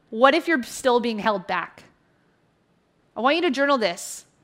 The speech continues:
What is holding you back from making your best videos? Not just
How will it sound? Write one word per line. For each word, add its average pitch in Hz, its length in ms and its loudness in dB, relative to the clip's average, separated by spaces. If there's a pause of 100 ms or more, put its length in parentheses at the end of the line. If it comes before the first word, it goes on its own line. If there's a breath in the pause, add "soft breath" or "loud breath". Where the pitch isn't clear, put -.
(280)
What 254 240 2
is 381 140 0
holding 302 440 -2
you 311 80 0
back 214 460 2 (320)
from 240 240 -2
making 277 500 -4 (240)
your 220 380 0 (160)
best - 560 0
videos? - 560 -12 (880)
Not 285 220 4
just - 380 2